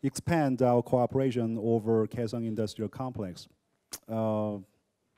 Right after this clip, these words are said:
after North Korean provocations in year two thousand ten, uh, sh-, uh, thinking of, uh, it's, it's the name of, of a South Korean naval vessel,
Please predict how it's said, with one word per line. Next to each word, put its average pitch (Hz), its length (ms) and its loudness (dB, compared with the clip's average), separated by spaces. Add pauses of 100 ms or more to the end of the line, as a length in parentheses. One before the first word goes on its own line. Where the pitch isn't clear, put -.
(960)
after 165 1000 2 (320)
North 151 340 0
Korean 143 600 2 (120)
provocations 127 760 -2
in 120 220 0
year 135 240 4
two 127 160 -4
thousand 110 420 -2
ten, 117 440 -6 (400)
uh, 107 360 0 (120)
sh-, - 240 -10 (160)
uh, 110 480 -2
thinking 170 500 -4
of, 123 380 0 (840)
uh, 113 240 -2
it's, 131 200 -6
it's 127 160 -4
the 127 60 -6
name 139 300 0
of, 120 320 -4
of 117 340 -10
a 110 140 -4
South 123 240 -6
Korean 123 300 -6
naval 123 340 -4
vessel, 92 500 -8